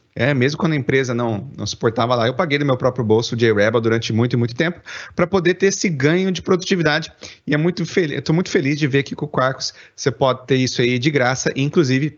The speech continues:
que é muito melhor que o J Rebel, ah, porque não tem mágica. Então, é, é verdade, nós temos essa, essa parte de felicidade, e até vou falar que o pessoal do Node.js colocava, né?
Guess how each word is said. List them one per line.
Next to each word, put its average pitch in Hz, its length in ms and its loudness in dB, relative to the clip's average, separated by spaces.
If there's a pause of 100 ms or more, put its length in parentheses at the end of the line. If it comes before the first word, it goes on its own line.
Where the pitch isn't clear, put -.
(260)
que 135 100 -2
é 123 60 2
muito 127 280 0
melhor 123 240 2
que 120 100 -4
o 117 40 -2
J 120 140 2
Rebel, 110 420 0 (880)
ah, 117 180 2
porque 123 380 0
não 123 180 0
tem 147 160 0
mágica. 104 640 -2 (480)
Então, 160 460 0 (120)
é, - 300 -2 (140)
é - 100 -2
verdade, 156 420 0 (120)
nós 127 160 -4
temos 143 340 0
essa, 123 420 -2 (300)
essa 120 180 -4
parte 120 400 -2
de 113 360 0
felicidade, 135 560 0
e - 20 2
até 170 180 0
vou 208 140 0
falar 190 380 0
que 190 200 0
o 190 60 0
pessoal 185 300 0
do 185 100 0
Node.js 175 460 2
colocava, 196 440 0
né? 202 140 2